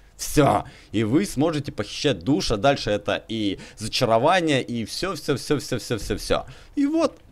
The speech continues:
вот, друзья, вот такой вот огромный доэдрический топор на третьем. На третьем уровне. Вы,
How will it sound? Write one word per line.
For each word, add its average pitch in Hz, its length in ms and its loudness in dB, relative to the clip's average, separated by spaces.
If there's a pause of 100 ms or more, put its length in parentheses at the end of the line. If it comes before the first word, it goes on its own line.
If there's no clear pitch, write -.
вот, 277 280 -2
друзья, 123 500 4 (460)
вот 226 300 -2
такой 180 340 2
вот 120 220 2
огромный 180 840 0
доэдрический 156 880 0 (320)
топор 147 480 4 (260)
на 104 180 -4
третьем. - 580 -4 (480)
На 143 180 -2
третьем 214 640 -2
уровне. 160 460 6
Вы, 156 160 -2